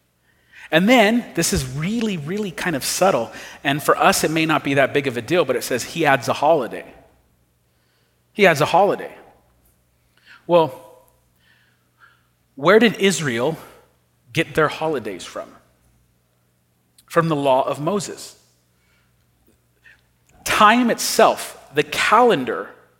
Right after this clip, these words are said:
had prescriptions i-, in it from God. So there's an understanding of sacred space and, uh, sacred time that's prescribed in the law of Moses. So he's altering that understanding. We may just think, "Oh, he had a holiday.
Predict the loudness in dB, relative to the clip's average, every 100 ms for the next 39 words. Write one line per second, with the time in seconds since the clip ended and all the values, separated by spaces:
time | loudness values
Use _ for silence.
0 | _ _ _ _ _ 0 0 0 -6 -4
1 | -4 -4 -4 -6 -6 -8 -8 -8 -8 -6
2 | -6 -4 0 2 2 -4 -18 -20 _ _
3 | -20 -20 -6 -2 0 0 0 -2 0 -2
4 | -2 -2 0 -2 -4 -2 -2 -2 -6 -8
5 | -4 -2 -2 -4 -6 -6 -8 -6 -4 -4
6 | -6 -6 0 2 2 -4 -8 -6 -2 -2
7 | -4 -6 -6 0 2 2 0 -4 0 2
8 | 2 2 -2 -2 -4 -10 -14 -18 -20 -20
9 | -8 -8 -6 -4 -6 -6 4 6 6 2
10 | -2 -2 2 2 2 -2 -4 -4 -2 -2
11 | -2 -2 -2 -2 -4 -8 -6 0 2 2
12 | 2 0 0 -4